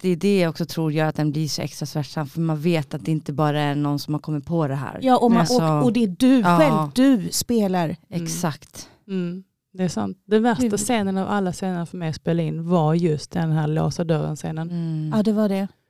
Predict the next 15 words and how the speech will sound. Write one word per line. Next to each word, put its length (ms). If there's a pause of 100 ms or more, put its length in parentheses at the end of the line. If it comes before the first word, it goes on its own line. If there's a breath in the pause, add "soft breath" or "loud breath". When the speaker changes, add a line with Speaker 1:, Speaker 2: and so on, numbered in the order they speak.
(140)
Speaker 3:
Den 140
var 80
den 100
Speaker 2:
Mm. 140
Speaker 3:
värsta, 200
för 120
att 80
för 120
mig 300
var 160
det 140 (200)
där 300
f-, 100 (580)
i 120
verkligheten 720